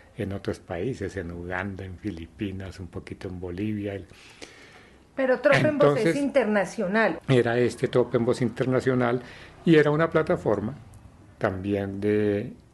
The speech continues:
Speaker 1: de generación de información, compartir información y permitir un mayor diálogo entre la academia para que esa información fuera útil para la toma de decisiones políticas,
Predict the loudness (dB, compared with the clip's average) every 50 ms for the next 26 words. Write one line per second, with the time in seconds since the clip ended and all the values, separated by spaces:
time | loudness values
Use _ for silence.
0 | -20 -20 -20 -20 -20 -14 -10 -2 2 2 2 4 4 2 2 4 2 0 0 -2
1 | -4 -4 -4 -4 -4 -2 -4 -4 -4 -4 -6 -6 -4 -4 -4 -4 -4 0 2 2
2 | 2 2 0 -2 -4 -4 -4 -6 -6 -6 -6 -6 -4 -2 -2 -2 -2 -4 -4 -2
3 | -2 -2 -2 -6 -10 -14 -20 -20 -20 -20 -20 -20 -20 -6 2 2 2 2 4 4
4 | 2 2 4 2 0 -2 -2 -2 0 0 0 0 -4 -10 -6 -2 0 0 0 0
5 | 0 0 0 0 -2 -2 -4 -4 -6 -4 -4 -4 -4 -4 -4 -4 -4 -6 -6 -8
6 | -4 -2 0 0 0 -2 -4 -4 -2 -2 -2 -4 -10 _ _ _ _ _ -16 -8
7 | -4 -2 0 0 0 0 -2 -2 -4 -6 -4 -4 -4 -6 -6 -8 -8 -10 -12 -14
8 | -20 -20 -20 -20 -20 -20 _ _ -4 _ 2 4 4 4 2 0 -2 0 2 2
9 | 2 2 0 -2 -2 -2 -2 -2 -2 -4 -2 -2 -2 -2 -2 -2 -4 -2 -2 0
10 | 0 -2 -2 -2 -4 -6 -6 -4 -4 -4 -4 -4 -4 -6 -6 -6 -6 -8 -8 -8
11 | -10 -10 -10 -8 -8 -8 -10 -10 -8 -6 -6 -4 -4 -4 -6 -8 -12 -16 -10 -8
12 | -8 -8 -8 -12